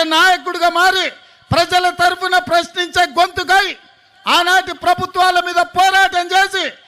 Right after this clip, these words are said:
ప్రజల తరఫున నిలబడి చేవెళ్ల నుంచి ఇచ్చాపురం వరకు ఎర్ర టెండలో వారు పాదయాత్ర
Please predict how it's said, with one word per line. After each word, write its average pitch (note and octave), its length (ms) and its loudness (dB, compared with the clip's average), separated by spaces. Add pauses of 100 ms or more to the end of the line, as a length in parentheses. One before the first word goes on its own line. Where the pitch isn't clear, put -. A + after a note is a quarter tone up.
(280)
ప్రజల F#4 380 0
తరఫున F#4 480 -2
నిలబడి F#4 500 0 (520)
చేవెళ్ల F#4 500 2
నుంచి F4+ 340 -8
ఇచ్చాపురం F#4 600 0
వరకు F4 500 0 (280)
ఎర్ర F4+ 300 0 (160)
టెండలో F#4 500 2 (680)
వారు D4+ 320 0
పాదయాత్ర F4 760 0